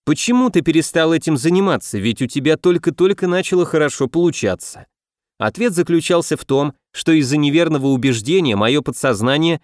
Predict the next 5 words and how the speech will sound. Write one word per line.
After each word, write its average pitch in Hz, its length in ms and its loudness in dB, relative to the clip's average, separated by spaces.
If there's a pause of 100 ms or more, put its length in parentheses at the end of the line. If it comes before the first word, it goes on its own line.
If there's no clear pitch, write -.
(160)
переживало 147 580 2
тяжёлый 147 420 0
случай 156 400 -2
раздвоения 117 680 2
личности. 117 680 -6